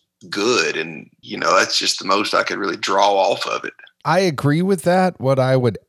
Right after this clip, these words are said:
Speaker 2: add is that I think there's a fair amount of oak mid palate, and I think that it gets a little bit chalky. Like, there's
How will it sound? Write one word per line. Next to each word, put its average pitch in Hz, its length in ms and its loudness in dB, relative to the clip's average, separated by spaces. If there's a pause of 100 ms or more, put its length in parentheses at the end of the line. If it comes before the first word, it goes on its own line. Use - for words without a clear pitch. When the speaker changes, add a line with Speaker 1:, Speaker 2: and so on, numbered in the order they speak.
Speaker 2:
add 110 600 -2 (180)
is 107 440 -2
that 104 260 -2
I 104 160 2
think 135 480 0
there's 120 260 2
a 98 100 2
fair 120 360 2
amount 113 300 4
of 92 60 -2 (100)
oak 113 360 0
mid 107 360 2
palate, 110 480 0 (160)
and 117 160 2
I 110 160 0
think 123 460 0
that 107 280 0 (160)
it 98 140 -8
gets 117 260 -2
a 107 60 2
little 110 640 0
bit 107 300 0
chalky. 117 600 2 (200)
Like, 98 120 -10
there's 104 400 0